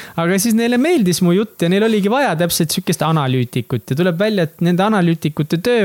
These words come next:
ongi inimestega rääkida ja siis, äh, vaadata, kuidas kliendi jutust panna kokku ülesanded arendajatele, et arendajad te-, teeksid siis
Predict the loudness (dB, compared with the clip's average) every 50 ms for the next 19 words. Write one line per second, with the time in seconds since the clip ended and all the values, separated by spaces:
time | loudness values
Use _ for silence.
0 | 2 2 2 2 2 2 0 0 0 -4 _ _ _ _ _ _ -20 -20 -10 _
1 | 0 0 2 2 2 0 0 -2 -2 -2 -2 -2 -2 -2 -4 -4 -2 -2 -2 0
2 | 0 0 0 -2 -2 _ _ _ _ _ _ _ _ _ _ _ _ _ _ -20
3 | -20 -12 -8 -6 -4 -4 -2 -2 0 -2 0 -2 -2 -2 -2 -2 0 0 0 -2
4 | -2 -4 -6 -12 -20 -20 -20 _ -20 -20 _ -4 -2 -2 0 0 -2 -4 -4 -4
5 | -4 -4 -2 -2 -2 -2 -2 0 -2 -2 -4 -4 -8 -10 -14 _ _ _ _ _
6 | _ -4 -2 0 2 2 2 2 2 0 0 2 0 0 -2 -2 -2 -2 -2 -2
7 | -4 -8 -10 -12 -18 -18 _ _ _ _ _ _ _ -4 -2 0 0 0 0 -2
8 | -2 -2 -4 -4 -8 _ _ -2 0 0 0 0 0 -2 -4 -6 _ _ _ _
9 | _ -20 -20 _ _ -20 _ _ _ _ _ _ _ _ _ _ _ _ _ -2
10 | -2 -2 -2 -2 -4 -4 -2 -2 -2 -2 -2 -2 -4 -4 -4 -4 -4 -4 -2 -4
11 | -4 -4 -4 -6 -4 -4 -4 -6 -8 -10 -16 -16 -14 -12 -8 -6 -4 -4 -4 -4
12 | -4 -6 -6 -8 -12 -14 -12 _ -6 -6 -6 -4 -8 -10 -8 -8 -8 -8 -8 -8
13 | -8